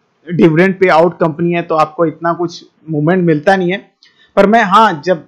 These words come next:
ये वन हंड्रेड टेन रुपीज के around था तो मैं चिल्ला चिल्ला के बोल रहा था, "खरीद लीजिए", क्योंकि ये जो है ये बहुत ज्यादा dip है, ऐसी डिप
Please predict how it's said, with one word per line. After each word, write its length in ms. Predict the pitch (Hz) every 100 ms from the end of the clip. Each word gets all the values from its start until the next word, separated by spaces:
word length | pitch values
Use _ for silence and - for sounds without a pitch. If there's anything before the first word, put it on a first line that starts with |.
| -
ये 180 | 165 170
वन 300 | 151 165 180
हंड्रेड 280 | 180 196 196
टेन 260 | 190 190
रुपीज 320 | 196 - 208
के 120 | - 190
around 260 | 165 180
था 140 | - 190
तो 140 | 196
मैं 100 | 175
चिल्ला 320 | - 151 156
चिल्ला 280 | 160 160 160
के 140 | 160
बोल 220 | 160 160 165
रहा 80 | 208
था, 120 | 247
"खरीद 380 | 240 214 214 214
लीजिए", 300 | 226 202 233
क्योंकि 300 | 220 202 220
ये 280 | 202 233 214
जो 220 | 240 196
है 260 | 208 214
ये 200 | 214 214 -
बहुत 400 | 180 - 208 175
ज्यादा 260 | 175 165 180
dip 320 | 151 156 165
है, 240 | 175 170
ऐसी 240 | 151 196 160
डिप 240 | 170 -